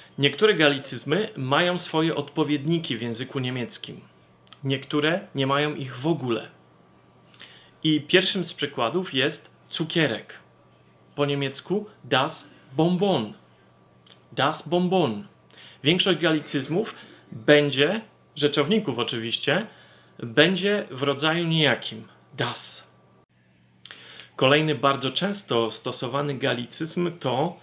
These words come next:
słowo kawiarnia. Das Café. Das Café. I zwróćcie uwagę, że wyraz ten zapisujemy z literką E i kreseczką na górze.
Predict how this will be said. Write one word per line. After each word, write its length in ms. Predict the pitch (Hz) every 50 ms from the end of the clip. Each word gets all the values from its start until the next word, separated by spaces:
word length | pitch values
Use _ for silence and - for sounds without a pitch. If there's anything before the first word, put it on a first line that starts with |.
| - - - _ - _ -
słowo 640 | - - - 135 127 117 110 120 131 151 160 160 -
kawiarnia. 760 | - 160 165 160 190 214 214 214 175 135 120 113 110 - - _ _ _ _ _ - _ _ _ _ _ _ _ -
Das 540 | 127 120 - 131 131 135 - - - - - _
Café. 520 | - - 165 165 165 - 226 214 160 - - - - _ _ _ _ _ _ - - _ _ -
Das 380 | 113 - 117 113 - - -
Café. 420 | - 175 175 - - 214 185 139 110 - - - _ _ _ _ _ _ _ _ _ _ - - -
I 60 | 131
zwróćcie 360 | 123 143 165 170 - - 180
uwagę, 380 | 160 139 147 151 160 170 170 151
że 280 | 131 139 135 160 165 - - - - - -
wyraz 340 | - 135 156 165 165 - -
ten 240 | - 160 165 180 185 180 - - - - - _ -
zapisujemy 1000 | - 110 127 151 151 - 160 - - - 147 156 175 185 185 185 190 190 190 - - -
z 120 | 135 123
literką 640 | 123 139 147 147 - 170 - - - 156 147 156 156 -
E 240 | 151 139 120 104 98 - - _ _ _ _ _ _ _ _ _ _ -
i 200 | 151 165 185 185
kreseczką 540 | 185 - 147 147 147 - 170 170 - 165 151
na 140 | 156 156 156
górze. 380 | 151 175 160 113 110 - -